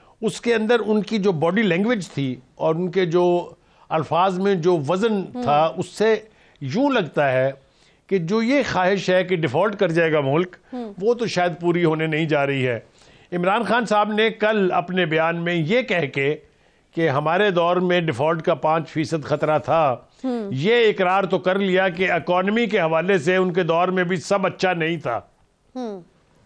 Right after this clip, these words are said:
Speaker 1: लेकिन अब वो जो नब्बे परसेंट कह रहे हैं कि जी खतरा है डिफॉल्ट करने का, वो इसहाक डार साहब मानने के लिए तैयार नहीं है।
Speaker 2: हम्म।
Speaker 1: लेकिन एक बात यहाँ करना मेरे ख्याल से बहुत जरूरी है आयशा,
Speaker 2: हम्म।
Speaker 1: मैंने कभी नहीं देखा कि किसी भी मुल्क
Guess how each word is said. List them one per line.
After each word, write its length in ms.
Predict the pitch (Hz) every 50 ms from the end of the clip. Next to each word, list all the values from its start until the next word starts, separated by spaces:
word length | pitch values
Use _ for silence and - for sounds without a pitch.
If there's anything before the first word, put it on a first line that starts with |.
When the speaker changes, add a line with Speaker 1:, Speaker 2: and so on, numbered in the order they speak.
| _ _ _ _ _ _ _ _ - -
Speaker 1:
लेकिन 380 | 139 156 175 170 165 202 190
अब 340 | 180 - 175 185 190 185 190
वो 120 | 214 220
जो 200 | 190 170 202 202
नब्बे 380 | 196 185 175 170 165 175 220 220
परसेंट 380 | 185 185 185 160 - 190 180 170
कह 140 | 185 175
रहे 160 | 175 175 180 175
हैं 180 | 170 170 170
कि 100 | 165 180
जी 120 | 170 180 -
खतरा 320 | 123 156 139 175 175 175
है 280 | 170 160 165 165 165 160
डिफॉल्ट 320 | 143 127 139 151 170 170
करने 300 | 170 180 156 156 160 156
का, 300 | 135 151 147 139 - - _ _ - _ - 180
वो 140 | 208 226
इसहाक 340 | 226 202 - 180 180 180 185
डार 220 | 180 185 202 208 196
साहब 200 | - 220 214 190
मानने 360 | 185 170 165 165 170 180 175
के 100 | 156 180
लिए 120 | 170 170
तैयार 360 | 147 160 147 143 139 139 139
नहीं 200 | 139 143 143 135
है। 180 | 131 120 107 - _ _ -
Speaker 2:
हम्म। 300 | 247 247 240 214 190 180 180
Speaker 1:
लेकिन 220 | 208 220 240 233
एक 220 | 247 269 269 247 262
बात 240 | 233 226 226 202 202
यहाँ 180 | 208 196 208
करना 300 | 202 220 208 190 208 220
मेरे 200 | 202 202 202 208
ख्याल 180 | 151 180 208 196
से 100 | 180 208
बहुत 260 | 185 208 208 202 175
जरूरी 240 | 190 214 240 254 247
है 60 | 226
आयशा, 500 | 190 156 139 - 160 165 175 180 - - -
Speaker 2:
हम्म। 460 | 254 254 233 220 226 277 - - 175
Speaker 1:
मैंने 280 | 180 202 220 240 247 240
कभी 360 | 240 - 262 254 285 285 277
नहीं 220 | 269 254 240 240
देखा 340 | 190 190 180 - 180 190 190
कि 180 | 185 - 202 180
किसी 440 | - - 233 202 - - 254 262
भी 240 | 233 175 185 208 220
मुल्क 380 | 208 180 170 196 214 208 175